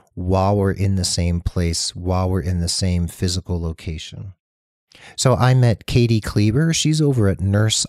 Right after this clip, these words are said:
eye roll dot com. She is an amazing nurse who I've been interacting with for quite some time. She's a millennial nurse in her thirties, a young mom.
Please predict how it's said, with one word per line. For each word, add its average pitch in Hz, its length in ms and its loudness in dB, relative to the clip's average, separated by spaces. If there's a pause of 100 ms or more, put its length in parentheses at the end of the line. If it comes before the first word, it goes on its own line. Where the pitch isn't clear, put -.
eye 101 240 2
roll 80 420 2
dot 85 300 -2
com. 82 440 -2
She 117 260 0
is 113 140 2
an 101 80 2
amazing 104 640 2
nurse 90 340 0
who 95 200 0
I've 90 180 0
been 95 140 0
interacting 98 680 -2
with 85 180 -2
for 87 100 -8
quite - 380 -4
some 90 180 -4
time. 85 400 -4 (380)
She's 113 340 -2
a 110 60 0
millennial 107 580 2
nurse 92 380 0
in 127 200 2
her 120 140 0
thirties, 87 540 0
a 90 80 0
young 110 340 2
mom. 82 420 0